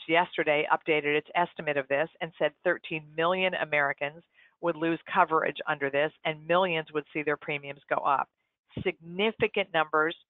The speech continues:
of people between the ages of fifty and sixty-four would be affected both by the loss of coverage and particularly by premium increases, um, especially in high-cost states. So the individual mandate is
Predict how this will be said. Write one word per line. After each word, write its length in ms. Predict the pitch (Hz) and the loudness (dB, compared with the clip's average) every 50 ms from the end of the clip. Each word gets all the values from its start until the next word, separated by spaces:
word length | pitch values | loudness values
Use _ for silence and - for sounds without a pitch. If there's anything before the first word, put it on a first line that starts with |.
| _ _ _ _ - | _ _ _ _ -4
of 100 | 170 165 - | -4 -4 -2
people 340 | - 180 165 - 165 156 156 | -2 -4 -2 0 0 0 0
between 440 | - 151 - - - 170 170 175 175 | 0 -2 -4 -4 -4 -2 -2 -2 -2
the 120 | 185 175 | -2 0
ages 280 | - 156 156 156 160 151 - | 0 0 0 -2 -4 -6 -6
of 60 | 165 - - | -8 -4 -2
fifty 300 | 160 147 - - 151 147 | -4 -4 -2 -4 -6 -6
and 100 | 147 - - | -6 -6 -8
sixty-four 840 | 151 139 - - 151 143 - - - 208 202 175 156 147 147 147 - _ _ _ _ _ - | -12 -12 -10 -8 -10 -8 -4 0 2 4 4 6 4 4 2 0 -2 _ _ _ _ _ -4
would 140 | 170 160 | -4 -4
be 160 | - 165 156 151 | -2 0 0 0
affected 480 | 147 - - 160 147 - - 160 143 - - | 0 2 2 0 0 0 -2 -6 -6 0 2
both 260 | 165 160 180 208 214 - | 4 6 6 6 4 2
by 100 | - 160 | 2 2
the 120 | 156 151 147 | 2 2 2
loss 260 | 147 151 147 147 - - | 2 2 2 2 0 -4
of 120 | 143 - | -8 -4
coverage 460 | - - 143 143 - 147 143 143 - - - _ _ _ _ _ _ _ - | -2 0 0 0 0 0 -2 -2 -2 -8 -16 _ _ _ _ _ _ _ -4
and 160 | 165 160 - | -4 -4 -4
particularly 720 | - 175 - - - 226 208 - - 190 165 160 156 151 151 - | -6 -8 -8 -4 -2 -2 -2 -2 -2 -2 -2 0 0 -2 -2 -2
by 160 | 147 143 139 - _ | -4 -4 -4 -6 _
premium 480 | - - 247 240 220 190 175 165 151 151 | -4 -2 0 0 0 0 0 0 0 0
increases, 640 | 151 147 - - 151 143 143 - - 147 143 143 139 _ _ _ _ _ _ _ _ _ - | -4 -4 -4 -4 -4 -4 -2 -2 -2 -2 -2 -2 -4 _ _ _ _ _ _ _ _ _ 0
um, 340 | 160 151 143 143 143 139 143 156 _ - | 2 2 4 2 0 -2 -6 _ _ -12
especially 540 | 165 - - 175 175 - - 165 156 151 - | -10 0 2 2 4 4 2 0 0 0 0
in 100 | 160 151 | -2 -4
high-cost 580 | 151 - - 147 143 143 - - 165 139 135 - - | -2 -2 0 0 0 0 -2 0 2 2 2 0 -4
states. 340 | - 156 139 131 - - _ _ _ _ _ _ _ _ _ _ _ _ _ - | -4 -4 -2 -2 -4 -8 _ _ _ _ _ _ _ _ _ _ _ _ _ -2
So 80 | 208 190 | -2 0
the 160 | 185 196 180 | 0 0 0
individual 400 | 214 208 220 208 202 196 190 180 | 0 2 2 2 2 2 2 2
mandate 340 | 180 180 175 170 170 165 165 | 2 2 2 4 2 2 2
is 140 | - 170 | 0 -2